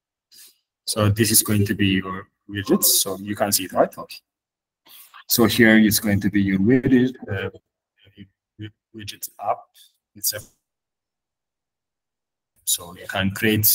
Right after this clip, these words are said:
uh, you can create, you, you, you can show, uh, in, uh, live progress bar, or you can show in counter, or countdown, or clock.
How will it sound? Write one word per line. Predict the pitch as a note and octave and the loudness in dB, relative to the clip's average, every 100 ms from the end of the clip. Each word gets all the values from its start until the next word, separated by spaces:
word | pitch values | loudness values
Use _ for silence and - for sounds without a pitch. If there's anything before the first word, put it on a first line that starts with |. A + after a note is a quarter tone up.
| - - _ - | -2 -8 _ -8
uh, | G2 F#2+ F#2+ F#2+ - _ _ _ _ | -6 -4 -6 -8 -12 _ _ _ _
you | G#2 | -4
can | G#2 G#2+ G2+ | 0 2 0
create, | G#2 G2 - - _ _ _ _ _ - _ | 0 -2 -2 -8 _ _ _ _ _ -20 _
you, | - B2+ B2 | -2 -2 0
you, | A2+ C3+ | 2 2
you | B2 A#2+ | 2 2
can | A#2+ A2+ | 4 2
show, | - A2 G#2 | 0 0 -2
uh, | G#2+ _ - - F2+ _ _ _ _ _ - | -4 _ -18 -16 -16 _ _ _ _ _ -4
in, | G#2 G2+ G2+ G#2 - G2+ | 0 0 -2 -10 -12 -10
uh, | F#2+ F2+ F#2 F2+ - | -8 -6 -8 -8 -6
live | G2 G#2+ G#2+ | 2 2 2
progress | G#2 G#2 A2+ A2 | -2 0 2 2
bar, | - A2 G2 G2 F#2+ G2 - - _ _ _ | 4 6 8 6 4 0 -2 -14 _ _ _
or | G2+ G2 G2 | -8 -6 -6
you | F#2+ G2 | -8 -12
can | - G2 | -6 -4
show | G2 - | -2 -4
in | F#2 - _ - | -6 -16 _ 4
counter, | A#2 A#2 A2 A2 G2+ G#2 G2+ - - - - | 6 6 4 2 2 0 -8 -20 -20 -20 -14
or | F#2+ - | -12 -8
countdown, | - G#2+ A2 - G#2+ G2+ G2 G2 F#2+ G2 - | 0 2 0 -2 -2 0 0 -2 -6 -10 -14
or | - - - | -20 -20 -12
clock. | - G#2+ G#2+ G#2 | -2 0 2 0